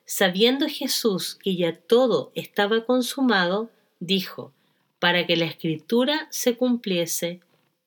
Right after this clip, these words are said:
tengo sed.'" Versículo treinta y seis: "Porque estas cosas sucedieron para que se cumpliese la escritura,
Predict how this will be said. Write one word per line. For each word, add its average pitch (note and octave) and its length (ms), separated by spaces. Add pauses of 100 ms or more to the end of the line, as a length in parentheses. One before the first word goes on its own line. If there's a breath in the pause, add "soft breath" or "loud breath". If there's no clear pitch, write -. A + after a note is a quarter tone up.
(140)
tengo G3+ 640
sed.'" - 420 (800)
Versículo F#3 500
treinta G#3+ 360
y A#3+ 100
seis: G#3+ 600 (760)
"Porque G#3 380
estas B3 340
cosas C4+ 460
sucedieron F#3+ 920
para F#3 220
que F#3+ 80
se F#3+ 180
cumpliese G#3 640
la D4 80
escritura, G#3+ 720